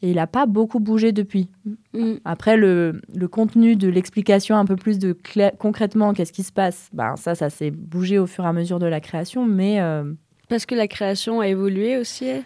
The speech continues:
Speaker 2: depuis
Speaker 1: Euh,
Speaker 2: le début, ou pas
Speaker 1: alors,
Speaker 2: tant ?
Speaker 1: on est, on a commencé la création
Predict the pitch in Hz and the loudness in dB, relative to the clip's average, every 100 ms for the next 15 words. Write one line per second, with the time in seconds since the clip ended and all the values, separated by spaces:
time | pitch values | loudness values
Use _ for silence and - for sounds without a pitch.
0 | - 226 226 233 214 214 220 220 220 220 | -12 -4 0 4 4 6 4 6 4 2
1 | 214 214 254 226 214 214 214 214 214 220 | 0 -2 -8 -4 2 2 2 0 0 2
2 | 220 214 214 214 - 208 202 202 277 269 | 2 2 0 -2 -2 -2 -4 0 2 2
3 | 254 - 247 202 196 - 220 214 208 - | 2 2 4 2 0 0 2 2 0 -10
4 | - 240 247 262 277 | -4 0 2 2 -2